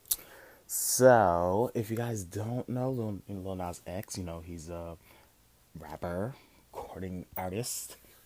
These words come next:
great artist. He is gay, capital G A Y, <laughs> gay, and he's not afraid to,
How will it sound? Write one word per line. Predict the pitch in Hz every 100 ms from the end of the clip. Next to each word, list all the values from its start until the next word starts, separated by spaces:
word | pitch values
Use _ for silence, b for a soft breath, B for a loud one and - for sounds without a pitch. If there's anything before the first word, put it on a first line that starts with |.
| B - _ _ - -
great | 95 90 95 -
artist. | 95 95 110 -
He | 104 92
is | 85 82 73
gay, | 78 90 101 113 127 135 B B B B - - -
capital | - - 92 - 104 98
G | 90 92 107 107
A | 101 104 87 85
Y, | 104 113 123 120 120
<laughs> | 131 -
gay, | - 101 - 127 - 117 - 127 139 B B 190 127 -
and | 101 107
he's | 110 101
not | 98 104
afraid | 110 - 117 120 127
to, | - 131 143